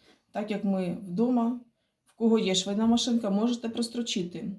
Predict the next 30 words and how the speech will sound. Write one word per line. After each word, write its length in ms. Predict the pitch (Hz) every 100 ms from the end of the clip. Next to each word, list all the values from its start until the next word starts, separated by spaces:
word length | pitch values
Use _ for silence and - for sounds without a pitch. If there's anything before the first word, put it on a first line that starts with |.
| - -
на 140 | 180
відстані 440 | 185 185 190 180
один 280 | 180 175 180
сантиметр 500 | 175 175 175 180 175
від 140 | 175 -
краю. 380 | 170 160 160 - _ _ _
В 60 |
кого 260 | - 220 214
немає 280 | 214 247 294
швейної 360 | - 240 233
машинки, 460 | 220 - 208 208 180
давайте 400 | 185 226 277 196
ми 360 | 180 208 247 285 - - -
з'єднаємо 520 | 175 180 208 220 190
ці 140 | 185 190
два 160 | 180
зрізи 300 | 170 208 202
вручну. 480 | 180 185 - - 156 -
Це 240 | 220 214 -
не 140 | 175
так 220 | 175 196 175
багато 380 | 170 175 175
роботи. 440 | 175 156 147 - - 196 - _ _ - - - - _
Я 260 | 190 247 294
провела 680 | 294 226 214 226 262 262 247 - -
лінію 440 | 190 202 185 190
на 140 | 214 208
відстані 440 | 214 214 208 202
один 300 | - 190 196
сантиметр 680 | 196 185 190 196 190 190